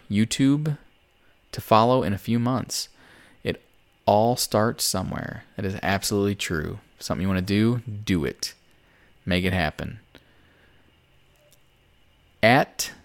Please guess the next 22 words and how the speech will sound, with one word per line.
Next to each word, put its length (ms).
I 600
Mesmerize. 1800
And 160
the 60
last 640
E 340
is 140
a 40
three. 640
Competitive 400
Halo, 460
casual 480
tone, 420
welcome 360
to 120
the 80
Mesmerites. 960
Proud 280
player 480
for 500
at 380
Colossus 680